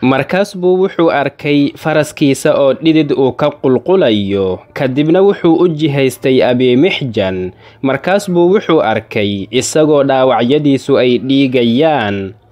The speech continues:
Markaas buu Sacad ku yidhi, "Miyaad soo dagaalantay?" Abu Mixjan ayaa ugu jawaabay, "Haa, waan soo dagaalamay."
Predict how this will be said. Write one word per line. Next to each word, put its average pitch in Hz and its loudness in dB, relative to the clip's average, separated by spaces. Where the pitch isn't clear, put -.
Markaas 135 -2
buu 139 0
Sacad 120 -2
ku 220 0
yidhi, 101 0
"Miyaad 165 2
soo 170 -2
dagaalantay?" 101 -2
Abu 147 2
Mixjan 185 0
ayaa 151 2
ugu 160 2
jawaabay, 101 0
"Haa, 123 -2
waan 120 0
soo 165 0
dagaalamay." 98 -4